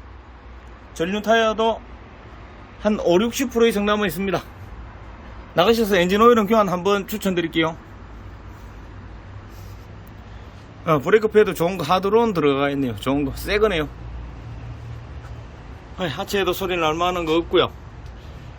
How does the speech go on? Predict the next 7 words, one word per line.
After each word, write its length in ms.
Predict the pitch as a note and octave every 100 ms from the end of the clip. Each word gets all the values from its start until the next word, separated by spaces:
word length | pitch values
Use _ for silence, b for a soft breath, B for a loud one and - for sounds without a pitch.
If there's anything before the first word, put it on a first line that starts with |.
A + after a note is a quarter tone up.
| - - - C#3+
라지에타에도 880 | D#3 F3+ G#3 F#3+ G3 F#3+ G3 G3+
물 260 | E3+ F3 F3
새르고 540 | F3+ F3+ F3 F3+ F3+
그런 240 | F3 F3 D#3+
부분 220 | C#3+ B2
전혀 260 | B2+ C3+
없습니다. 400 | C3+ - C3+ A#2